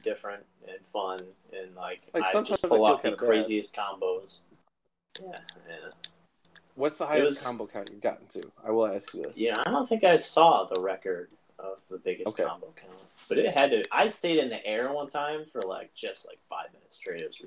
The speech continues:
Speaker 2: Yeah,
Speaker 1: ridiculous.
Speaker 2: it's ridiculous.
Speaker 1: It
Speaker 2: Just
Speaker 1: would not
Speaker 2: webbing
Speaker 1: land.
Speaker 2: people right up to you.
Speaker 1: Yeah, 'cause
Speaker 2: <laughs>
Speaker 1: the thing in that game, you can uppercut him, and then you can go and punch him and kick him, and then,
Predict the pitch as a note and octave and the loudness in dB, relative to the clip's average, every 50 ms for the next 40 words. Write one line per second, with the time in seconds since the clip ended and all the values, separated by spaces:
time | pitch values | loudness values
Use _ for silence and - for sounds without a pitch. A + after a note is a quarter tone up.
0 | - _ - A#2+ A#2+ G2 F#2+ A#2 - - - B2+ A#2+ - A#2+ A2+ G#2+ - - G#2 | -6 _ 4 6 6 6 4 0 -2 -4 -4 -6 -4 0 0 0 0 0 0 -2
1 | G#2 F#2 F#2 F#2 G#2+ A2+ A2 G#2 G#2 A2+ A#2+ A#2 A2+ B2 A#2 - A#2+ A#2+ A#2 A#2+ | 0 0 0 0 0 0 2 4 8 10 10 10 8 6 2 0 0 0 2 4
2 | A2+ A2+ A2 A2+ A2+ A2+ A2 - - A#2+ A#2 A2 A2+ - _ _ _ _ _ _ | 6 6 8 8 6 4 2 0 0 -2 0 0 -2 -4 _ _ _ _ _ _
3 | _ - D3 C#3+ B2+ A#2+ - - - D3 D3+ D3+ D3+ C3 - A2+ A#2+ B2 C3+ C3+ | _ 2 6 6 6 6 6 2 0 0 0 0 0 -4 -2 -2 -2 -2 -2 -2
4 | C#3 C#3 C3+ B2+ A#2+ A#2+ A#2 A2+ A2 G#2+ A#2 A2+ A2 A2+ A2 G#2 - - - - | -2 -2 -2 -2 -2 0 0 0 0 2 0 0 0 0 -4 -4 -4 -6 -6 -2
5 | - B2 B2 - A2+ - - A#2 G#2+ G#2+ A2 G#2+ G#2+ G#2+ G2+ F#2+ - - F#2+ G2+ | 0 0 0 0 -2 -6 -2 0 0 0 0 0 -4 -8 -10 -14 -14 -14 -14 -12
6 | G2+ G2 F#2 F#2 F2+ - F#2+ F2+ F#2 F#2+ F#2+ F#2+ F#2 F#2 F2 F2 F2+ - - A#2 | -10 -8 -8 -8 -8 -6 -6 -4 0 2 2 4 2 2 -2 -4 -4 -2 0 0
7 | A2 - - F#2+ F2+ - - B2+ A#2 - G#2+ G#2 G#2 G#2 G2+ F#2+ F#2 F2+ F2+ F2+ | 0 0 -2 -6 -6 0 2 2 4 4 2 -2 -4 -6 -12 -16 -18 -18 -20 -20